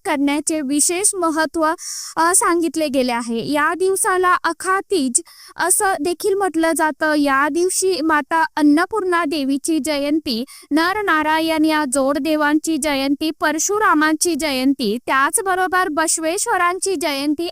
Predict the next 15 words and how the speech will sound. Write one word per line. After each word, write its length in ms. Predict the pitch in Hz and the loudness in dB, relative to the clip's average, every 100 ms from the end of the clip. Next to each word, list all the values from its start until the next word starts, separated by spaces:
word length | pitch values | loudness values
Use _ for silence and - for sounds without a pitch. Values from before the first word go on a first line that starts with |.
| - | 0
आणि 340 | 320 330 330 | 0 0 0
याग्रीव 580 | 311 269 247 285 381 285 226 - - - - | 2 0 0 0 0 0 -2 -4 -16 -14 -6
यांची 400 | 330 330 370 381 | -2 -2 0 -2
जयंती 500 | 339 311 311 302 330 | 0 0 0 -2 -2
देखील 400 | 311 285 339 330 | -4 -4 -2 0
असते. 480 | 294 277 - 226 254 - - - | 0 0 -2 -4 -4 -10 -14 -2
या 280 | 330 339 | 2 2
दिवशी 420 | 370 403 415 427 427 | 0 -2 -2 0 0
भगवान 440 | 415 381 349 359 381 | 0 0 4 2 2
व्यास 400 | 349 302 302 330 | -2 0 0 -2
यांनी 340 | 311 302 311 | 0 2 2
महाभारत 720 | 294 277 285 311 359 349 339 277 | 2 0 0 -2 0 0 0 -2
ग्रंथाची 600 | 302 285 294 285 - 302 | 0 0 0 -2 -2 -2
रचना 440 | 277 277 269 277 320 | 0 0 0 0 0
क-, 200 | 359 320 | 0 -2